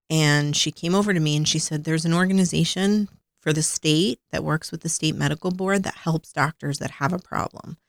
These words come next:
And she said, "So I think we should call them." And I, we did. And then she, um,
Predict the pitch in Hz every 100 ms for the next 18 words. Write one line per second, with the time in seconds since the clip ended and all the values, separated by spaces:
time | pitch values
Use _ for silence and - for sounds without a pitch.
0 | _ _ _ _ _ - 165 160 147 147
1 | - 151 - 143 143 139 - - 151 147
2 | 139 160 180 185 208 - - 135 135 -
3 | - 165 _ _ _ _ _ 151 151 143
4 | 147 151 156 _ _ - - - 151 143
5 | 156 190 220 233 - 151 139 139 139 143
6 | 139 143 - 147 143 151 - 143 131 127